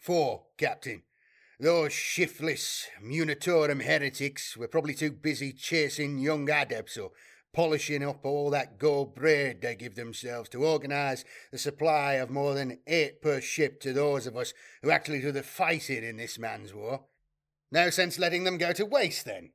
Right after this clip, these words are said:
I imagine. We have a new target laid in. Nida gestured towards the magnified image of one of the rocks on the Auspex screen before him.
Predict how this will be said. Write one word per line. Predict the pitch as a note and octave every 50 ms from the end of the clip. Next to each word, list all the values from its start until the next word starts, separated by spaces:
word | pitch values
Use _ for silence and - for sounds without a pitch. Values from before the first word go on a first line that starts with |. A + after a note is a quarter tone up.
| _
I | A#2+ B2+ B2 A#2
imagine. | A#2 A#2 B2+ C3+ C#3 - E3 G3 F#3+ - - - - - - - _ _ _ -
We | E3 F3+ G#3 A#3+ A#3 A3
have | F#3 G3+ G#3 F#3+ F3+
a | G3
new | G3+ G3+ G3 F#3+
target | F#3 - G#3 G#3 F#3 F3 F3 F#3+
laid | D#3 E3 E3 D#3 D3+ D3+
in. | D#3+ F3 - - _ _ _ _ _ _ _ _ _ _ _ B2
Nida | C#3+ D3+ D#3+ D#3+ D#3 E3 F3+ F3+ D3+ A#2
gestured | G#2 B2+ D#3 E3+ D#3 - - - B2 B2 C3 -
towards | - C3 A#2+ C3 C3+ C3 B2+ -
the | A2+ G#2 F#2+ F2+
magnified | G2 B2 D3+ D3+ C#3+ A#2+ C3 B2 - C#3+ C#3 B2+ B2 B2
image | A#2+ C3 D#3 D#3+ C#3+ A#2 E2+ - - - - - - -
of | - G2 G2
one | A#2+ C3 C3
of | B2
the | B2+ B2+
rocks | B2 C#3 D3 B2 - - - -
on | B2 A2
the | A2+ B2
Auspex | - D3 C3+ C3 B2 - - C3 A2 - -
screen | - - - B2+ A#2+ G#2+ G#2 G#2
before | C3+ C3 - C3 A2 F2+
him. | E2 F2+ E2 -